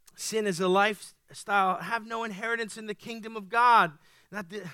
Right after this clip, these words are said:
the children of God have an inheritance, and it's a glorious one.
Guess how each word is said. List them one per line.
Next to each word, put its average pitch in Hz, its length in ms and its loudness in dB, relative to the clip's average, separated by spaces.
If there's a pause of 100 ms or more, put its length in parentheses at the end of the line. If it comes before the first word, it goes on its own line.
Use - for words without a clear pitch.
(460)
the 185 100 -12
children 240 420 -10
of 202 140 -2
God 220 280 6
have 240 300 2
an 240 80 -6
inheritance, 190 580 -2
and 196 120 -4
it's 196 140 -6
a 208 40 -8
glorious 220 680 0
one. 175 320 -2